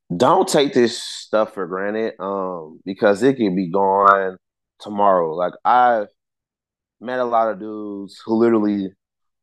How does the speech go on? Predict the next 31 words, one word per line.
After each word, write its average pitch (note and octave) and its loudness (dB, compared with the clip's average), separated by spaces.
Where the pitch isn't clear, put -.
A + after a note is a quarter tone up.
were F#2 -6
at G#2 -6
the F2 -8
top A#2 -2
of F#2+ -8
the F2+ -6
mountain G#2 -4
and F#2 -12
they F2+ -10
literally F#2+ 0
lost E2+ -6
everything G#2+ -4
overnight. F2 -6
Or G#2 2
I G#2 0
met A2 -2
guys, G2 0
like, F#2 -8
who A2 -10
were F#2 -8
on A#2+ -4
their A#2+ 0
way A2+ 0
to F#3+ -4
the D#3+ 0
top, E2+ -4
they F#2 -10
lost F2+ -2
it E2+ -8
all F#2 0
overnight. F#2 -6